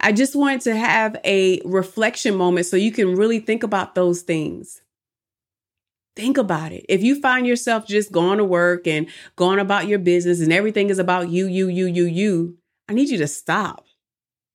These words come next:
There's more to life than just being all about yourself.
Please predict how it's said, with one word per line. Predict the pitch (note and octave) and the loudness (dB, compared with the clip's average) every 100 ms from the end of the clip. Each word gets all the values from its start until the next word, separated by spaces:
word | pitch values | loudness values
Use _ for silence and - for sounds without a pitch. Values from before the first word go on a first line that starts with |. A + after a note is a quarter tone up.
| _ _ _ _ _ _ _ - | _ _ _ _ _ _ _ -4
There's | E3 C4+ C4 | 0 2 2
more | F#3+ G3 A3+ A3 G#3 - - | 0 0 2 2 0 -2 -4
to | F3 | -2
life | E3 F3+ F3 D3+ - _ _ _ E3+ | 0 0 -2 -4 -8 _ _ _ 0
than | F#3 | 2
just | F#3+ G#3 E3+ | 2 0 0
being | G3+ G3 F#3 | 2 2 0
all | - F#3+ G3 F3+ | -2 -2 -2 -2
about | E3 E3 - | -2 -4 -4
yourself. | D3+ D3+ - F3 - E3+ - _ | -8 -8 -6 -6 -6 -10 -20 _